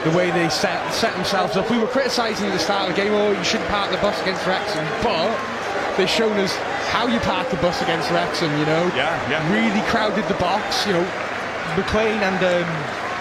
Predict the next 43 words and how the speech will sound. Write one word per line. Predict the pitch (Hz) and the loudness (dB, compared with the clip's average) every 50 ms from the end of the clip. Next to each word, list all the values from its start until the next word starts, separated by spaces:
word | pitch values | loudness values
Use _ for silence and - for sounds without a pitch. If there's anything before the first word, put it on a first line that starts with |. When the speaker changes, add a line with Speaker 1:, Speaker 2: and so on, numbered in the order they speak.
| - - - - - - - | -6 -4 -4 -4 -4 -2 0
Speaker 1:
Barnett | 180 185 190 185 180 175 165 147 156 | 0 0 0 2 0 0 2 2 2
were | 165 180 | 2 4
always | 196 196 185 180 - | 4 2 2 0 0
free | - - 196 190 | 0 0 0 2
on | 180 | 2
the | 165 160 | 2 2
wing, | 175 208 190 151 135 151 170 - - - - - - - - | 2 2 2 2 0 -2 -4 -4 -4 -4 -4 -6 -6 -4 -2
but | 185 190 | 0 0
when | 190 | 2
they | 190 185 | 2 0
had | 214 214 | 0 0
the | 185 220 - 175 | 0 0 2 2
ball | 156 151 160 | 2 2 2
to | 165 - | 0 0
cross | - - 202 190 - - | 0 0 0 0 0 0
it | 185 | 0
in, | 185 185 151 127 147 175 196 - - - - - - - - - - - - - - | 2 2 2 0 0 -2 -2 -4 -6 -6 -6 -6 -6 -6 -6 -6 -6 -8 -6 -6 -4
it | 165 | -2
was | 180 170 | -2 0
just | 196 185 - - - - - | 0 0 0 0 -2 0 0
covered | 208 240 269 269 226 165 143 - - | 0 0 2 2 0 0 0 -2 -2
in | 165 165 165 175 | 0 0 0 0
yellow | 185 180 175 175 175 | 0 2 2 2 0
shirts, | 170 - - 226 247 233 185 143 127 123 - - | 0 2 2 2 2 2 2 0 0 0 -2 0
so | - 180 | 2 2
it | 185 185 | 2 2
was | 185 190 165 165 | 2 2 2 2
really | 220 254 269 240 180 | 2 2 2 2 2
hard | 156 185 202 214 - - | 2 2 2 2 0 0
to | - - - 180 | 0 -2 0 0
create | 160 147 - | 0 0 0
chances, | - 175 185 196 196 180 - 190 160 127 127 | 0 0 0 0 -2 -2 -2 -2 -2 0 0
really, | 123 120 127 135 156 180 - - - - - - 156 | 2 2 2 2 0 0 -2 -4 -6 -4 -4 -2 -2
and | 165 | 0
it | 160 147 - - | -2 -2 -2 0
took | - 214 208 214 208 - | 0 0 0 0 -2 -2
two | - - 240 240 208 | 0 2 2 2 2
long-range | 196 190 190 185 175 180 180 170 165 185 | 2 2 0 0 0 0 0 0 0 0
efforts | 185 165 170 - - 139 - - - - - | 0 -2 -2 -2 -4 -4 -4 -4 -4 -4 -2
to | 156 | -2
get | 180 170 160 | -2 -2 -2
the | 160 160 | -2 -2
three | 160 175 175 | 0 0 0